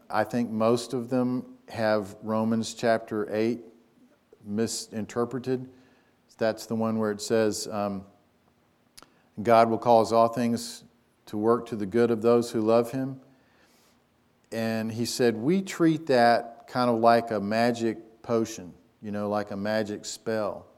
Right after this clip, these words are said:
And that, like, nothing is supposed bad to ha-, is bad supposed to happen to us." And he said, "I just think that's wrong." David went through a jihad in Indonesia, uh, ar-, at the turn of the century, and he saw his,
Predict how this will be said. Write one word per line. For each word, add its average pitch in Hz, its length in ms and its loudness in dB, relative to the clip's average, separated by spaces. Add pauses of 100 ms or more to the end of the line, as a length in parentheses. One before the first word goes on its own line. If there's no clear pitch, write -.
(1500)
And 110 180 -4
that, 110 120 -4
like, 110 400 0
nothing 123 460 2
is 104 140 0
supposed 120 580 -2
bad 113 300 2
to 107 80 -6
ha-, 107 200 -8
is 98 140 -8
bad 110 340 0
supposed 98 340 -8
to 92 60 -14
happen 120 340 -4
to 90 140 -12
us." - 300 -20 (440)
And 107 100 -8
he - 40 -12
said, 110 140 -2
"I 110 120 2
just 120 200 -4
think 110 200 -4
that's 107 260 -4
wrong." 117 260 2
David 117 320 4
went 113 240 -2
through 107 200 0
a 95 40 -2
jihad 98 720 0
in 104 160 -8
Indonesia, 101 800 -4 (640)
uh, 92 360 -4 (420)
ar-, 95 140 -8
at 101 200 -10
the - 80 -12
turn 117 300 -4
of 95 80 -6
the 92 60 -10
century, 110 480 -6
and 90 80 -10
he 95 80 -10
saw 101 480 0
his, 98 440 -12